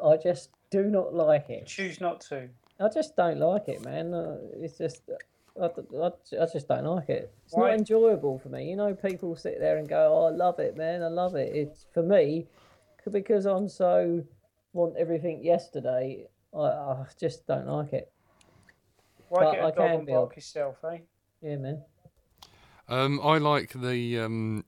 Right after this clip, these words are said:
Speaker 3: Sa-, is it, I think it was South Korean, um, I can't remember where she was from. The, uh,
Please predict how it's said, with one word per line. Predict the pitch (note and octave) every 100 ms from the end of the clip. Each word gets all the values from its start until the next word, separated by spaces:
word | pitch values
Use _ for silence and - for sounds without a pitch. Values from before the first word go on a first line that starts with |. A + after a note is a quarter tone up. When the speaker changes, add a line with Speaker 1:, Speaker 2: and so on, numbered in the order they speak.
| _
Speaker 3:
Sa-, | - - B2 - -
is | - C#3+
it, | -
I | B2+
think | F#3 E3
it |
was | F#2
South | - G2 -
Korean, | - G#2 G#2+ G2+ G2+ F#2+
um, | G2+ G2 F#2+ G2 F#2 _ _ _ _ _ _ _ _ _ _ _ -
I | G2
can't | A#2+ G#2
remember | A#2 B2 A2+
where | A2 A2+
she | -
was | B2 A#2
from. | C3+ D3 A#2+ F2 _ -
The, | A2 A#2 A2+ A2+
uh, | A2+ A2+